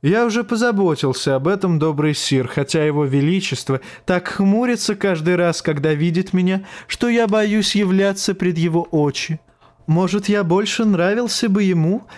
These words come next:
если бы носил власеницу и никогда не улыбался? Но я человек откровенный.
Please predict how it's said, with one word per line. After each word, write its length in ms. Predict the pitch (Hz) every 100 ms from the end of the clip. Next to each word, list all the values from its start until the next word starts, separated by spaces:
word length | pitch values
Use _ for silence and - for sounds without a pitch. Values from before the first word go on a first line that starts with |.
| -
если 400 | 175 180 180 208
бы 140 | 185
носил 480 | 190 180 - 196 196
власеницу 960 | 170 180 170 - 170 160 180 - 254 240
и 140 | 220
никогда 500 | 185 170 160 156 160
не 140 | 160
улыбался? 800 | 160 156 156 143 185 - - 262 - _ _ - - - _ -
Но 100 | 196
я 320 | 196 220 208
человек 720 | 202 202 185 180 180 175 -
откровенный. 960 | 170 - 170 165 151 135 127 127 127